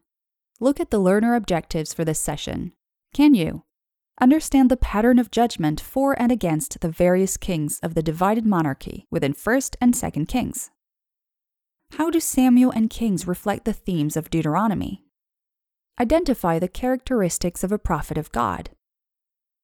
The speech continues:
Describe the major themes reflected in the eighth century prophets. Two, read Second Kings twenty-four and twenty-five. Summarize the downfall of Judah,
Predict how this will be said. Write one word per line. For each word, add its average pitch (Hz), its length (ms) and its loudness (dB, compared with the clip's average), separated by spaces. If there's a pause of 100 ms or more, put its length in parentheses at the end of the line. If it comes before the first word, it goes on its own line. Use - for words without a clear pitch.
(140)
Describe 180 560 2
the 165 80 2
major 190 380 0
themes 180 520 -2
reflected 196 680 -4
in 160 160 -2
the - 200 -6
eighth 208 220 -2
century 175 440 -4
prophets. - 760 -6 (1700)
Two, 233 320 0 (640)
read 269 400 2
Second 269 420 0
Kings 151 500 -4
twenty-four 208 600 -2
and 196 120 -2
twenty-five. - 720 -6 (420)
Summarize 269 560 2
the 220 120 0
downfall 190 600 0
of 160 120 -4
Judah, 151 420 -4